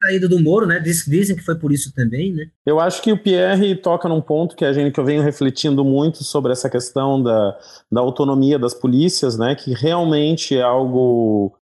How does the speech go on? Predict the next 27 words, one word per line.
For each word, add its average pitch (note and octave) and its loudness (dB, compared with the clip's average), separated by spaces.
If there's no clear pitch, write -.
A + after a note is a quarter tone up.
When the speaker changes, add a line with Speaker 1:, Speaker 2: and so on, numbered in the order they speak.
Speaker 2:
extremamente C#3+ -2
delicado, C3 0
né? A#2+ 0
Embora C#3+ 0
desejado D#3 0
por C#3+ -2
algumas C3 0
partes C3+ -4
da C3 -2
polícia, F3+ -2
mas C3 -2
ela C#3+ 0
tem A3+ -2
uma G#3+ 2
razão D#3+ 0
de C#3+ 0
ser, D#3+ 0
de C#3+ -2
não C#3 0
ter F3+ 0
essa E3 -4
autonomia C3 0
como C3 -2
é - -4
de, A#2 0
como, A2+ 0
né? A#2 0